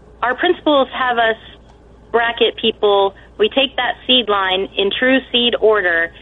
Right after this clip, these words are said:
and place people into the bracket in that order. Um, so with looking at, at this, this bracket,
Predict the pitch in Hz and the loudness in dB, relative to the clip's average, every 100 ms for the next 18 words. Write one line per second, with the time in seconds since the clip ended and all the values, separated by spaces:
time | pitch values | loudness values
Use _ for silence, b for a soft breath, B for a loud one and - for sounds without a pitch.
0 | B - 202 - 233 - 254 247 226 214 | B -10 -4 0 -2 0 -4 0 0 0
1 | 220 202 190 196 196 196 180 - - 202 | 0 -2 -2 -4 -2 0 0 -2 -4 -2
2 | 190 185 180 - 165 - - - B B | -2 -4 -2 0 0 0 -6 -8 B B
3 | B B - 175 160 160 - - 214 202 | B B -8 -4 -4 -6 -6 -2 2 4
4 | 196 - - - - 160 226 233 226 254 | 2 0 -18 -20 -20 -2 -2 0 0 2
5 | 247 208 196 - - 202 - 196 196 - | 0 -2 -6 -12 -6 -6 2 2 2 -4
6 | - 196 294 - 190 165 - 175 185 | -6 -2 -2 -2 -6 -4 -2 -2 -2